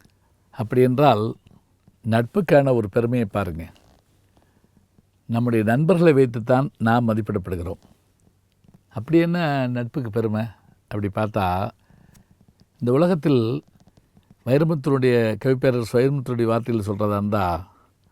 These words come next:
அப்பா அம்மாவை நம்ம தேர்ந்தெடுக்க முடியாது. இந்த வீட்டில் தான் பிறப்பேன்னு சொல்ல முடியாது. நம்முடைய நேரத்தை நம்ம தேர்ந்தெடுக்க முடியாது. ஆனா, நம்ம நண்பர்களை நம்ம தேர்ந்தெடுக்க முடியும்.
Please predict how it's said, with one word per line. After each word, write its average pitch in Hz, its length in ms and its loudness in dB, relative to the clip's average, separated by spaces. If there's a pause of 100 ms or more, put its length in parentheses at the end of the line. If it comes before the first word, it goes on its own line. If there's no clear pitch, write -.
(760)
அப்பா 113 340 0
அம்மாவை 160 320 4
நம்ம 143 200 0
தேர்ந்தெடுக்க 117 440 0
முடியாது. 95 380 -4 (1600)
இந்த 131 140 0
வீட்டில் 143 260 2
தான் 147 120 2
பிறப்பேன்னு 127 320 -2
சொல்ல 110 240 -2
முடியாது. 92 360 -6 (1160)
நம்முடைய 131 440 0
நேரத்தை 160 440 0
நம்ம 135 200 -2
தேர்ந்தெடுக்க 117 460 -2
முடியாது. 92 380 -6 (1700)
ஆனா, 123 560 0 (680)
நம்ம 120 260 2
நண்பர்களை 160 560 4
நம்ம 123 200 2
தேர்ந்தெடுக்க 98 440 -2
முடியும். 80 260 -8